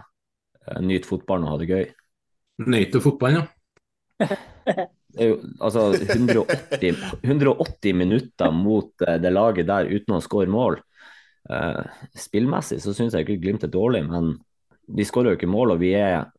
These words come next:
Speaker 1: veldig lite farlig, og de, man kan jo <laughs> si at den jævla sjansen til han Hugo, den skal jo sette. Eh, og så er det jo et par andre småsjanser som kunne vært der. Ting kunne vært større sjanser hvis, hvis, eh, vi har vært, eh,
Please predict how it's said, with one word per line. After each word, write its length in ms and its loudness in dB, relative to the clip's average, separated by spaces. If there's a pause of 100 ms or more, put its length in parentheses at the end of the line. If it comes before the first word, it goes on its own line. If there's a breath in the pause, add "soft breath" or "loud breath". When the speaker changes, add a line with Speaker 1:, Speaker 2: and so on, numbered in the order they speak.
(100)
Speaker 1:
veldig 420 -2
lite 280 -2
farlig, 420 0 (180)
og 100 0
de, 120 2 (1300 soft breath)
man 100 -4
kan 200 0
jo 280 0
<laughs> 40 -6
si 160 -2
at 140 -2
den 140 0
jævla 320 0
sjansen 340 -4
til 100 -2
han 120 -2
Hugo, 300 0
den 140 0
skal 240 -2
jo 80 -8
sette. 540 -12
Eh, 440 -4 (100)
og 160 -6
så 280 2
er 200 2
det 100 4
jo 80 2
et 120 -16
par 220 0
andre 380 0
småsjanser 540 -2
som 160 -4 (480)
kunne 220 0
vært 220 -2
der. 440 -4
Ting 180 0
kunne 220 0
vært 400 -6
større 360 0
sjanser 360 -2
hvis, 220 -2 (580)
hvis, 300 0 (260)
eh, 480 2
vi 80 2
har 120 2
vært, 200 -4 (120)
eh, 180 0